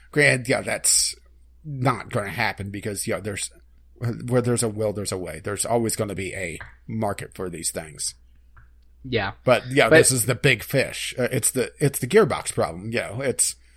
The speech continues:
Speaker 1: what, the, we're going after Gearbox because they're the big fish dealing with, uh, G two A.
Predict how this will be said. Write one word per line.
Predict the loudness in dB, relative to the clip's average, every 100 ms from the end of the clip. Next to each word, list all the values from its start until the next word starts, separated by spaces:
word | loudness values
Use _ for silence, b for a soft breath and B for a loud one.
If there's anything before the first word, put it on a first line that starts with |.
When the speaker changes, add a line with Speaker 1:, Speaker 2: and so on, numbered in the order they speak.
| -20 2
Speaker 1:
what, | 2 2 -2 -16
the, | -2 -2 -2 -10 -16 -2
we're | 2
going | 4 4 4
after | -2 -2 -2
Gearbox | 0 0 0 -2 -2
because | 0 0
they're | 0 0
the | 0
big | 0 -2 0
fish | -2 -2
dealing | -2 -4 -4 -8
with, | -4
uh, | -4
G | -4 -6
two | -4 -6
A. | -4 -8